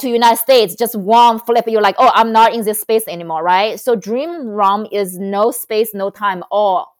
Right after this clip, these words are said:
you can say all space and all time, because you can travel to any space, anytime. When we do breath work, when you get to that state, use breathing, intense breathing to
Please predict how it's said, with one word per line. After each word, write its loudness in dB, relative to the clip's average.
you -8
can -10
say -6
all 2
space -8
and -14
all -6
time, -10
because -8
you -10
can -14
travel -8
to -14
any -8
space, -10
anytime. -12
When -4
we -4
do -8
breath 0
work, -6
when -4
you -6
get 2
to -8
that 0
state, -2
use -6
breathing, -6
intense -8
breathing -10
to -10